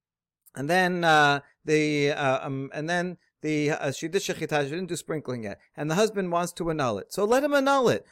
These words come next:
What are you worried about? That you're wasting an animal? Don't waste it.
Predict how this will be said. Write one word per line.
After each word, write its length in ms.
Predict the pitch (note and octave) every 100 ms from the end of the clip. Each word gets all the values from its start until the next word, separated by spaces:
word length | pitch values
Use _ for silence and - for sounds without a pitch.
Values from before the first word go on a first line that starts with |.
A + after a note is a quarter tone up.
| -
What 120 | - A3+
are 40 |
you 100 | B3
worried 260 | A3 A#3 G#3
about? 300 | D3+ A2+ A#2+
That 160 | C#3
you're 80 | C3+
wasting 420 | C#3 F3 E3+ F3
an 60 | E3+
animal? 520 | D3 D#3+ G3 A3 - -
Don't 240 | C4 B3+
waste 320 | D#3 B2+ -
it. 160 | A3+